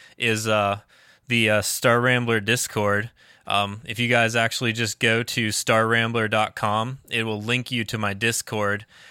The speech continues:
and I'm gonna set up a little section for, for Spherial, the podcast, the Bit Heroes podcast, and it'll ha-, we'll have, like, suggestions and, and everything,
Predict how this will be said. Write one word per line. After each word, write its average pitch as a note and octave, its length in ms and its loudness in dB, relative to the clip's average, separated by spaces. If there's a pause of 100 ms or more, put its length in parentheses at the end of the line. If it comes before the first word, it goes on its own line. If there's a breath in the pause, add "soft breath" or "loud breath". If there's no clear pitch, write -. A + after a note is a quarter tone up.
and G#2+ 140 -2
I'm G#2 140 0
gonna G#2+ 180 0
set A#2 300 2
up A2+ 200 0
a A2 100 2
little A2 260 -2
section A2 580 -2
for, G#2 420 -2
for - 180 -6
Spherial, A2+ 720 0 (100)
the G#2+ 80 -14
podcast, G#2+ 720 0
the A2+ 80 -8
Bit G#2+ 180 -4
Heroes A2 340 -4
podcast, G#2+ 800 -2 (580 soft breath)
and G#2+ 600 -2 (520)
it'll A2 200 0
ha-, A2+ 140 -2
we'll G#2+ 120 -2
have, A2 260 2
like, G#2+ 320 0 (120)
suggestions G#2+ 880 -2
and, G#2 440 -6
and G#2 500 -8 (100)
everything, G#2+ 720 -8